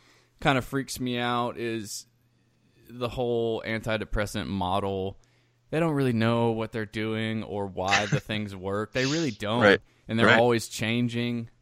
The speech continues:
Speaker 1: And I don't know. I know for me, I have to go back and realize I don't think <laughs> I can,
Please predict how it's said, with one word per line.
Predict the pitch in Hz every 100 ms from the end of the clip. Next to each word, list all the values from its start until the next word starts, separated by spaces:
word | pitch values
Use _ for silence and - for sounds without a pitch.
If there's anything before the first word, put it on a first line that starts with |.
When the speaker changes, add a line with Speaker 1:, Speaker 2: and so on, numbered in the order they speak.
| _
Speaker 1:
And | - 104 101 98 87 _ _ _ _ _ _ _ _ _ _ _ - - - - - _ -
I | 147
don't | 131 107
know. | -
I | 127 147
know | 170 165 160
for | 151 - 139 151
me, | 151 127 120 117
I | 98
have | 110 123 123
to | - 123
go | 120
back | 120 117 120
and | 107
realize | 104 107 101 98 95 98 - _ _ _ _ _ -
I | 107
don't | 104 113 147 -
think | - 135 123 - - _ _ _ _ _
<laughs> | - - - _ -
I | 107 113
can, | - 110 120 110 101 98